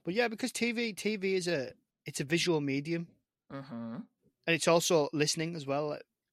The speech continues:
Speaker 2: Yeah.
Speaker 1: we all know some, some modern films, like, the, the explosions and all that around them, the effects are amazing, but you can't hear what the flipping act-, you can't hear what the people are saying.
Speaker 2: Yeah.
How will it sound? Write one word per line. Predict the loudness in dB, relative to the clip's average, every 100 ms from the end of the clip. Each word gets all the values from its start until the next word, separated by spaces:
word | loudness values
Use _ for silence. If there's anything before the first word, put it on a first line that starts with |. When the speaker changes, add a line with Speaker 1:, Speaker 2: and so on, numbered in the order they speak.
| _ -6
Speaker 2:
Yeah. | -6 -4 -2
Speaker 1:
we | 2
all | 4 4
know | 2
some, | 0 0 -2 -2 -6
some | -4 -2
modern | 0 0 -4
films, | -4 -6 -6
like, | -10 -12 -14 -20 -20 _ _ _ -6
the, | 0 0
the | 2 -2
explosions | 0 -2 6 6 6 0 -8
and | -8
all | -6 -6
that | -4
around | -2 0 -2 -4
them, | -6
the | -6
effects | -6 -2 0 0 0
are | -2
amazing, | -2 -4 -6 -8
but | -10 -12 _ _ _ _ _ _ _
you | -6 -2 0 2 2 2 -2 -2 -6 -4 -4 -6 -6
can't | -2 0
hear | 0
what | -4
the |
flipping | -10 -8 -6
act-, | -6 -8
you | -4
can't | 0 2
hear | 2
what | -2
the |
people | -6 -6
are | -4
saying. | 0 0 0
Speaker 2:
Yeah. | 2 4 4 2